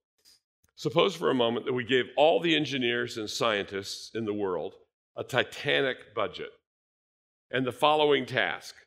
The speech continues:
to come up with a functional human hand with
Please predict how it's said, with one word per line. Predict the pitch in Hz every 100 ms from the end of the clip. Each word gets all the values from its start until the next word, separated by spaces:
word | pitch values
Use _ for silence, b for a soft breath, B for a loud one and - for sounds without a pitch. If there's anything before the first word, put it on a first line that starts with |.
| _ _ _
to | -
come | 139 151 160
up | 151
with | 139 107
a |
functional | - 156 156 156 160 147 143 139 - -
human | 147 147 147
hand | 131 104 110 151 - - _ _ _ _
with | 127